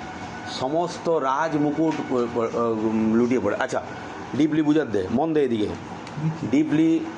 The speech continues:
বুঝার দে। আচ্ছা, একটা মানুষকে তুই রেগে যে কাজটা করাতে পারবি, তার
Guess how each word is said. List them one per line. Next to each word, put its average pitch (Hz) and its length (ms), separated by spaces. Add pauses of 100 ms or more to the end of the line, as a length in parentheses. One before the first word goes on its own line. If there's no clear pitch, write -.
(140)
বুঝার 123 280
দে। 85 60 (540)
আচ্ছা, - 240 (640)
একটা 131 260
মানুষকে 175 420
তুই 190 180
রেগে 135 380
যে 196 140
কাজটা 175 340
করাতে 175 280
পারবি, 117 360 (360)
তার 143 140